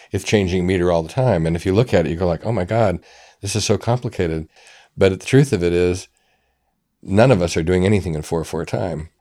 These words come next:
You know, we're all, the way that we breathe, the way that we move, the rhythm of our own lives is, if, when you try to map that out and it becomes real, it's very natural.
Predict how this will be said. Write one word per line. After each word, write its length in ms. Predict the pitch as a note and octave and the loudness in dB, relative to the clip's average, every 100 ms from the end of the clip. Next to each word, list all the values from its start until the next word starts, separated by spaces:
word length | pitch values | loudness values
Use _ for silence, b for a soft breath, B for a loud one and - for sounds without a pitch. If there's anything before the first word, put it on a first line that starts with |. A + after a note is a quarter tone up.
| _ _ - | _ _ -2
You 120 | F#2 | 2
know, 100 | F2 | 4
we're 180 | F#2 F#2 | 4 6
all, 280 | G2+ - | 4 2
the 180 | F2+ F2+ | 0 2
way 120 | F#2+ | 4
that 100 | F#2+ | 2
we 140 | F2 F2 | 0 -2
breathe, 320 | F2 F2+ F2 | 0 2 2
the 60 | E2 | 2
way 140 | F2 | 2
that 140 | E2 | 0
we 100 | E2+ | 0
move, 300 | F2 F#2+ F2+ | 0 2 0
the 80 | D#2+ | 0
rhythm 280 | E2+ F2+ E2+ | 0 2 0
of 120 | D#2+ | 0
our 160 | E2 E2+ | 2 4
own 160 | F2 | 2
lives 420 | E2+ F2+ F#2 E2 E2+ | 4 4 4 2 -2
is, 240 | D#2+ - B B B B B B | -4 -6 B B B B B B
if, 180 | F#2 - F#2+ | -2 -2 0
when 160 | F#2+ | 2
you 80 | F2+ | 2
try 200 | - G#2 | 4 4
to 80 | F#2 | 4
map 300 | F2+ F#2 - | 4 2 0
that 180 | F#2 F2+ | 2 4
out 320 | G2 F#2+ - _ _ - | 4 2 -2 _ _ -12
and 140 | E2+ | -6
it 40 | D#2+ | -6
becomes 340 | E2 E2+ D#2+ | -4 -6 -4
real, 340 | F2+ B2+ G2 F2 | 0 2 2 0
it's 140 | - | -2
very 220 | F2+ F2+ | -2 -2
natural. 580 | F2+ G#2+ - D#2+ D2+ | 0 -2 -2 -6 -10